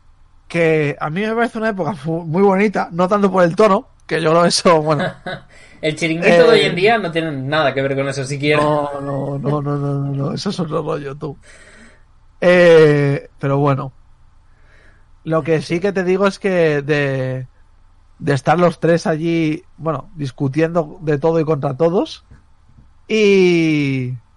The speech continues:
Speaker 1: y, y no sé qué te iba a comentar ahora de eso. Eh,
Speaker 2: No, no sé, ¿cómo, cómo es ese momento en el que, porque claro, es verdad
Speaker 1: Ah,
Speaker 2: que
Speaker 1: eso era, eso era, eso era. Y eran programas que si lo hacíamos en el canal de Juste, bueno, de Juste o el de Baskonia, no me acuerdo cuál
Speaker 2: Sí.
Speaker 1: era,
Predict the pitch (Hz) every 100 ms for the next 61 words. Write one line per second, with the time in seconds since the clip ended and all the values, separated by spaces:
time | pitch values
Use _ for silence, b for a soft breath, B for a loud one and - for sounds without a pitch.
0 | _ _ _ _ _ _ _ _ 135 139
1 | 135 135 139 139 185 139 131 127 123 135
2 | 131 139 127 127 127 127 254 - 170 _
3 | _ _ 135 131 131 127 127 135 135 131
4 | - _ - _ 156 175 208 160 185 190
5 | 208 214 214 214 208 196 190 185 185 180
6 | 175 156 147 151 190 147 147 180 190 269
7 | 254 247 - 240 180 190 - 233 190 -
8 | 180 147 B B B 170 214 262 247 233
9 | 277 285 - 156 160 156 202 233 240 233
10 | 220 214 214 208 202 247 - - 127 160
11 | 170 139 185 226 143 127 131 117 113 113
12 | - 196 127 143 160 156 143 143 131 -